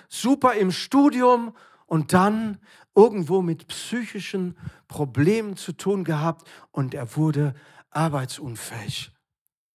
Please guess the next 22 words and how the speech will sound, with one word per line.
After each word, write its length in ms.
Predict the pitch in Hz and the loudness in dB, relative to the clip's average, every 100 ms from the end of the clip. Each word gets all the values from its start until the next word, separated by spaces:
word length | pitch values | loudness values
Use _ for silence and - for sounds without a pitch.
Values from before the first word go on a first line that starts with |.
| _ _ _ _ _ _ _ | _ _ _ _ _ _ _
Für 180 | - 240 | -2 0
die 100 | 220 | 2
Familie 580 | 247 226 294 311 254 | 2 4 4 2 2
ein 120 | 208 214 | 0 2
weites 480 | 285 285 208 170 | 2 0 -2 -2
Riesenproblem, 960 | 294 320 247 226 175 202 147 254 277 262 - - | 4 4 4 -4 0 2 2 0 0 -4 -6 2
auch 180 | 233 - | 2 4
da 340 | 262 294 277 | 2 2 0
von, 260 | 202 208 170 - - | 0 0 -2 -10 -12
von, 440 | - 214 190 240 175 | 2 4 4 0 2
von 180 | 214 | 2
hin 240 | 202 226 180 | 4 0 -2
zu, 240 | - 185 147 | 0 0 -2
von 180 | _ 214 | _ 2
Hinz 260 | 226 294 - | 2 -4 -4
nach 160 | 196 | -4
Kunz 380 | - 285 277 - - - - | 2 2 2 -6 -16 -18 0
und 200 | 185 190 | 0 0
Tausende 540 | 196 311 320 214 226 | 4 4 4 2 -2
von 200 | 175 202 | 0 -2
Gelder 380 | 160 285 285 220 | 0 0 2 2
ausgegeben, 880 | 262 294 - 233 165 240 254 262 | 4 4 2 -4 -2 -2 -2 -6